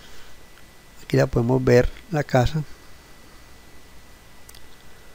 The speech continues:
Por o-, otro lado, podemos ver por otra vista aérea. Ahora vamos a la casa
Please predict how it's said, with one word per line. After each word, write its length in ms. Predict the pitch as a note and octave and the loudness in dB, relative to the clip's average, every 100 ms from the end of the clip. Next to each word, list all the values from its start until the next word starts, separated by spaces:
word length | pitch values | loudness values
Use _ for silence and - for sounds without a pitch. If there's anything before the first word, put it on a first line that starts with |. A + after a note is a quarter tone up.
| - - - - - | -20 -20 -20 -18 -6
Por 140 | A#2 A2+ | -2 0
o-, 300 | A2+ A2+ - | 0 -2 -2
otro 380 | B2+ - D3 C#3 | -2 2 4 6
lado, 300 | A#2 B2 D3+ - - - - | 6 4 0 -8 -20 -20 -12
podemos 380 | D3 B2 A#2+ C3 | -4 0 2 4
ver 100 | C3 | 2
por 200 | C3+ B2+ | 2 0
otra 200 | - C3 | 4 6
vista 320 | B2 B2 D3 | 6 4 6
aérea. 340 | C3 A#2 C#3 - - - - - - - - - - - - - - - - - - - - - - - - - - - - - - - - - - - - - - - - - - - - - - | 6 6 2 -2 -14 -20 -20 -20 -20 -20 -20 -18 -18 -18 -18 -20 -20 -18 -18 -18 -20 -20 -20 -20 -20 -20 -20 -20 -20 -20 -20 -20 -20 -20 -20 -20 -20 -20 -20 -20 -20 -20 -20 -20 -20 -20 -20 -12 0
Ahora 300 | C3+ B2 B2+ | 4 6 8
vamos 240 | C3+ C#3 | 6 6
a 40 | C3 | 6
la 120 | A#2+ | 4
casa 420 | - A#2+ C3+ C#3 | 4 6 6 6